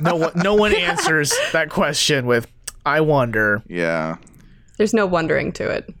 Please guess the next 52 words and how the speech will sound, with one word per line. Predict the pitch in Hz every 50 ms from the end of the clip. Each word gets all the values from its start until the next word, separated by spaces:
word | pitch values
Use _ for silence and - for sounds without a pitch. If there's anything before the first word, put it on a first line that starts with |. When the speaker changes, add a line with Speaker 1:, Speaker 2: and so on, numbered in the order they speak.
| - -
Speaker 1:
No. | - 139 117 107 107
Speaker 3:
Uh, | 120 120 - - - 143
did | 113 175 190
we | 214 208
get | 240
Speaker 1:
Nope. | 233 -
Speaker 3:
to | 254
the | 254 240
part | - - 190 175 175 -
where | 160 165
they | 156 147
were | 139 127
throwing | - 131 127 127 123 120
balls | 110 104 98 95 101 107
in | 110 104
the | 98
backyard | 90 90 92 - - - - - _ _ _ - - - - _ - - - - - - 90 90 87 87 90
yet? | 95
Speaker 1:
That's, | 127 127 127 131 - -
uh, | 147 135 131
the | 127 131
next | 131 139 - -
scene. | - 196 165 110 -
Speaker 3:
Uh, | 107 107 113
here | 123
we | 117
go. | 104 82 71 - - -
Okay. | - - - - - - - - -
Speaker 1:
Yeah, | - - 117
you, | 107 113 123 117
you | 107 127 131
wanna | 135 131 131 131 123
take | 123 151 135 147
it |
away? | 143 156 208 - - - - - - - - -
Speaker 3:
So, | - - - - - 262 247 185 156 143 139 147 156 165 170 180 - - _ - - _ - - - - _ _ - - - -
let | 147 165 190 247 302 294
me | 285 247
give | 214 - 190 185 180 175 160 160 170 -
Io | 127 139 135 131 131 127 127 123
some | - - 120 107
tips | 92 - 113 - - - - -
here, | 104 - -
okay? | 92 104 - - 143 131 - -
<laughs> | 185 - - - - - - - - - - 311 - - - - - - - - - - - - - - - - -
Speaker 1:
Some | - 143 127
stanky | - - - - 156 156 170 165 - 175 165
tips. | - - 143 110 90 - - - -
Speaker 3:
Good | 175 214 254 254
idea. | 247 233 214 170 165 131 95 73 67 - -
Good | 175 233 269 247
idea. | 185 127 104 101 95 80 65 71 -